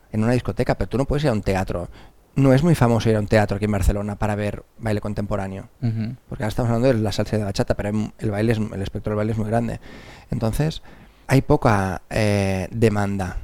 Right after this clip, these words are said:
Speaker 1: Y como la gente lo demanda muy poco, hay poca oferta. Por tanto, los que son expertos, los que son profesionales, o se dedican a dar clases, o se dedican a hacer shows, con todo lo que cada, cada, mm, línea conlleva.
Speaker 2: Ujú.
Speaker 1: ¿Tú qué opinas? ¿Opinas lo mismo o?
Speaker 2: Em,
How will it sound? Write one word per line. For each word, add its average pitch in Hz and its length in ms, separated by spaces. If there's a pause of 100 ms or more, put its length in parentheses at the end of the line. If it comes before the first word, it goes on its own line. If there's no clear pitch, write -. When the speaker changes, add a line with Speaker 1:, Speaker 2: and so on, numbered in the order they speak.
(460)
Speaker 1:
Y - 80
como 107 220
la 98 80
gente 127 380
lo 104 120
demanda 104 300
muy 120 100
poco, 131 360
hay 117 80
poca 110 180
oferta. 98 380
Por 104 160
tanto, 110 240
los 113 160
que - 80
son 110 140
expertos, - 560 (100)
los 101 100
que - 60
son 107 120
profesionales, 123 680 (760)
o 110 100
se - 140
dedican 113 240
a 143 60
dar 120 120
clases, 135 480 (140)
o - 80
se - 100
dedican 104 180
a 117 40
hacer 110 160
shows, 147 420 (260)
con 104 200
todo 110 140
lo 143 100
que 123 80
cada, 104 320
cada, 104 360
mm, 95 500
línea 113 220
conlleva. 104 500 (200)
Speaker 2:
Ujú. 117 300
Speaker 1:
¿Tú 131 100
qué 120 60
opinas? 113 320
¿Opinas 113 260
lo 117 80
mismo 123 540
o? 104 260
Speaker 2:
Em, 127 640